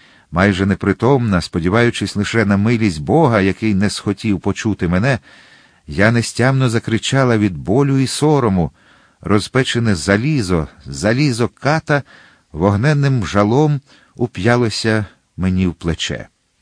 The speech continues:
Фелтон застогнав. «Погляньте», — мовила міледі, велично, немов королева, підводячись з крісла. «Погляньте, Фелтоне,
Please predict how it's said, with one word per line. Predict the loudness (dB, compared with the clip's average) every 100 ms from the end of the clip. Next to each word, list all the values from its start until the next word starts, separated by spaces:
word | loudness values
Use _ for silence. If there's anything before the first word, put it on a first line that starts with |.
| _ _ _ _ _ _ _ _ _ _ _ _ _ _ _ -4
Фелтон | 0 0 0 -2 -2 -4 _ _ -8
застогнав. | -6 -6 -4 -2 0 -2 -2 -10 _ _ _ _ _ _ _ _ _ _ _ _ -4
«Погляньте», — | 0 2 0 0 -6 -12 -12 -6
мовила | -2 0 0 -2
міледі, | -2 0 -2 -2 -6 -8 _ _ _ _ -12
велично, | -4 0 0 -2 -2 0
немов | 0 0 -2 -2
королева, | -4 0 0 0 0 -2
підводячись | -4 -6 -2 0 -2 -4 -8 -8
з |
крісла. | -4 -2 -2 -4 -12 -14 _ _ _ _ _ _ _ _ _
«Погляньте, | -2 2 2 2 0
Фелтоне, | 0 2 2 2 2 2 2